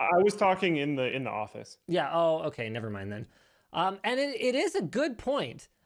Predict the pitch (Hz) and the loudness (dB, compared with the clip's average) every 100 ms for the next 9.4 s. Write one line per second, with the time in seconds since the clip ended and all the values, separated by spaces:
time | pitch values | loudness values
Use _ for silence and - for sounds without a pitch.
0 | - 165 185 180 131 233 285 - _ - | -4 -2 -2 -4 -2 0 0 -4 _ -4
1 | 214 254 226 - 302 539 539 - 294 240 | 0 0 -2 -4 -2 0 -2 0 -2 -2
2 | 254 214 254 226 220 240 208 180 160 151 | -8 -2 0 2 0 0 2 2 0 -2
3 | 180 196 165 170 - 175 160 233 302 - | -2 -2 0 0 -2 -4 -2 0 0 -2
4 | 98 - _ _ _ _ - 185 254 330 | -10 -12 _ _ _ _ -4 2 2 2
5 | - 247 208 180 180 _ _ 196 190 202 | 0 2 2 2 -2 _ _ -12 -2 -2
6 | 202 285 339 254 262 - 175 180 165 135 | 2 0 2 -2 -2 -4 -4 -2 -4 -2
7 | 175 180 - 156 - - 285 302 294 247 | -4 -4 -6 -6 -6 -4 -2 -2 -4 -6
8 | 233 240 220 - 208 208 131 104 - 143 | -6 -6 -6 -4 -4 -4 -6 -6 -6 -6
9 | - 208 233 254 | -4 0 0 0